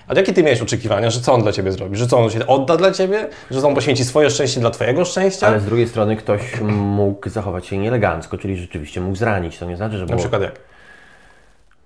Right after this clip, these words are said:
Speaker 2: Mógł cię na przykład zdradzić. Czyli jest to odchył, nazwijmy to, od norm społecznych albo obietnic i tak dalej.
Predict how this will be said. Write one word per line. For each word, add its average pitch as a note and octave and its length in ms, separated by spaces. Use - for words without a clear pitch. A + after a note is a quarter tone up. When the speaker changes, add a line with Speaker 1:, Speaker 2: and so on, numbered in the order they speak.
Speaker 2:
Mógł F2 160
cię F#2 100
na F2 80
przykład F#2 220
zdradzić. D2+ 640
Czyli G2 500
jest F#2+ 240
to F#2 140
odchył, - 440
nazwijmy G2 640
to, F#2+ 140
od F2 140
norm F2+ 340
społecznych F2 600
albo E2+ 260
obietnic E2 640
i - 40
tak D2+ 180
dalej. B1 380